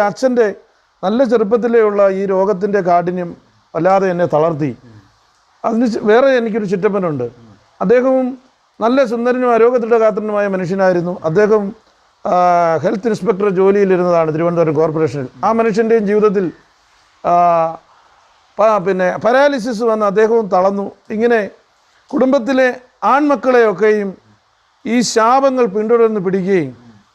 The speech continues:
അവരൊക്കെ ജീവിതത്തിൻ്റെ നല്ല പ്രായത്തിൽ, നല്ല ആരോഗ്യമുള്ള സമയത്ത് തന്നെ അവരൊക്കെ ജീവിതത്തിൽ തകർന്ന് രോഗികളായും ആത്മഹത്യയിലൂടെയും ഒക്കെ തകർന്ന് തരിപ്പണമായി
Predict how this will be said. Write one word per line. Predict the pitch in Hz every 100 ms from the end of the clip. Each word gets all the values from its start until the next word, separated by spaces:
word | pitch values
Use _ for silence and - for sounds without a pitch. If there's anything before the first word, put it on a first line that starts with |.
| _ _
അവരൊക്കെ | 226 285 240 262 208
ജീവിതത്തിൻ്റെ | 277 277 254 254 240 220
നല്ല | 226 285 240
പ്രായത്തിൽ, | 226 220 196 180 131 - _ _ _ _ -
നല്ല | 226 285 277
ആരോഗ്യമുള്ള | 254 294 285 294 262 220
സമയത്ത് | 226 240 226 226
തന്നെ | 220 214
അവരൊക്കെ | 208 220 202 180
ജീവിതത്തിൽ | 214 220 196 208 -
തകർന്ന് | 208 226 226 214 202
രോഗികളായും | 233 233 214 202 202 196 202 _ _ _ _ 233
ആത്മഹത്യയിലൂടെയും | 233 262 233 185 214 202 196 190 190 180 - _ _ _ 202
ഒക്കെ | 214 -
തകർന്ന് | 202 208 233 220
തരിപ്പണമായി | 202 196 226 214 190